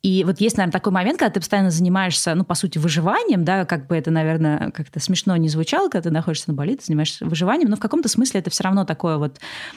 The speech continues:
не знаю, выживание. И у тебя нет времени, наверное, на какие-то такие вот, э, штуки, там, где-то там пострадать лишний раз, потому что,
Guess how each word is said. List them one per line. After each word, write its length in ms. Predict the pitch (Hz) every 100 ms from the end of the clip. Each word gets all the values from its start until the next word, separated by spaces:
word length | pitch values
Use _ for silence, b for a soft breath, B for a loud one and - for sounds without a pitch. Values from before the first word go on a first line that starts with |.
| B
не 140 | - 170
знаю, 600 | 156 165 156 - - 175
выживание. 720 | 180 180 208 196 170 156 151
И 320 | 175 175 - _
у 120 | -
тебя 260 | - 180 240
нет 280 | 214 214 190
времени, 500 | 170 196 339 262 202
наверное, 640 | 175 165 202 233 202 180
на 300 | 170 - 175
какие-то 420 | 170 165 202 202
такие 360 | 180 175 - 185
вот, 240 | 165 160 170
э, 300 | 156 156 156
штуки, 420 | - - 285 226
там, 240 | 175 160 170
где-то 220 | 147 160
там 140 | 185 151
пострадать 520 | - - 165 220 330
лишний 280 | 214 - 190
раз, 200 | 180 175
потому 240 | - 165
что, 240 | 185 170